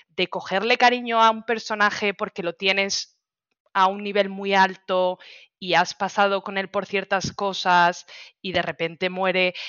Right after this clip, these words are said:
Esa capa de involucramiento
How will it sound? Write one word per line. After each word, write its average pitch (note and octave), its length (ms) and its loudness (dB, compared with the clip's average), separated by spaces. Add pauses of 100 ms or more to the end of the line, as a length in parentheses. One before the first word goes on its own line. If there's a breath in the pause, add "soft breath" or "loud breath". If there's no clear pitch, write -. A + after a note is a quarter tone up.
Esa A#3+ 300 0
capa A#3 360 4
de A#3 300 4 (480 loud breath)
involucramiento G#3+ 1300 0